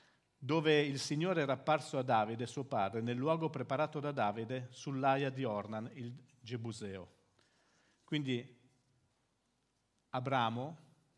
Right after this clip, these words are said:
prese la legna per l'olocausto, la mise addosso a suo figlio Isacco, prese in mano il fuoco, il coltello, poi proseguirono tutti e due insieme.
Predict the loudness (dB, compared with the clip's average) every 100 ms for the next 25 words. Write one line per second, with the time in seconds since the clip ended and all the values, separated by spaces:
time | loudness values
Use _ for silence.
0 | _ -2 -2 -2 -4 -4 -2 -2 -4 -8
1 | -10 -18 _ _ _ -8 -6 -6 -6 0
2 | 0 0 -4 -2 -2 -4 -6 -6 -4 -6
3 | -6 -10 -10 -10 -10 -12 -8 -6 -6 -2
4 | -2 -2 -6 -10 -10 -8 -6 -4 -2 -2
5 | -2 -4 -8 -8 -4 -4 -6 -12 -10 -10
6 | -4 -4 -4 -8 -8 -10 -10 -10 -8 -6
7 | -8 -10 -12 -10 -8 -8 -8 -10 -10 -12